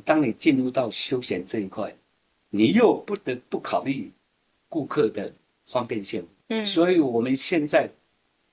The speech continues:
Speaker 1: 经过彰化县政府的认同的民宿，我们每一间都有套房，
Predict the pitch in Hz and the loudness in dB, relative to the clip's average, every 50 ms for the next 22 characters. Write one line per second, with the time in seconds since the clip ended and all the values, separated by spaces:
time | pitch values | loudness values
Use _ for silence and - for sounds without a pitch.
0 | _ _ - - 185 170 170 165 - 165 147 135 - - 175 165 165 160 160 160 | _ _ -6 0 2 2 2 2 2 0 -2 -2 2 4 4 4 4 2 0 -4
1 | 135 - - 151 123 104 95 - 113 117 147 190 202 151 120 110 - - 92 92 | -4 -4 -4 -6 -6 -6 -8 -8 -8 -4 0 0 0 0 -2 -4 -4 -4 -4 -4
2 | 98 98 - _ 120 113 101 98 98 107 110 - 143 110 - - _ _ _ _ | -4 -8 -8 _ -6 -4 -4 -4 -4 -4 -4 -4 -6 -6 -8 -12 _ _ _ _
3 | _ _ _ 98 104 110 113 113 113 107 101 101 113 - 135 123 117 117 - 117 | _ _ _ -4 -4 -2 -2 -2 -4 -4 -6 -6 -8 -6 -8 -8 -8 -8 -6 -6
4 | 110 - - - - 120 - - - - | -6 -8 -8 -10 -10 -10 -10 -10 -12 -20